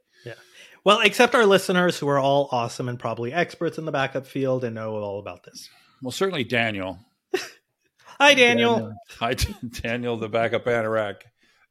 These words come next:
Speaker 2: Um, I wonder, you know, he's never, he's never,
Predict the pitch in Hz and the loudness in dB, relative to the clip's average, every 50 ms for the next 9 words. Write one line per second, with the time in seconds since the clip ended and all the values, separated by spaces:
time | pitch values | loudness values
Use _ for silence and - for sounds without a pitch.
0 | _ _ - 135 127 127 123 123 120 120 120 120 120 123 120 113 110 101 - _ | _ _ -4 -2 0 2 2 2 2 2 2 2 2 2 0 -2 -4 -8 -12 _
1 | _ _ _ _ _ _ _ _ - - 131 147 175 196 - - - - 127 127 | _ _ _ _ _ _ _ _ -10 -8 -6 -6 -6 -6 -6 -8 -8 -10 -18 -18
2 | 127 139 175 240 330 277 - 139 160 202 - - 330 285 - 208 208 - - 392 | -16 -12 -8 -6 -6 -6 -6 -6 -8 -10 -8 -10 -10 -8 -6 -8 -6 -4 -4 -2
3 | 392 370 247 143 | -2 -2 -4 -4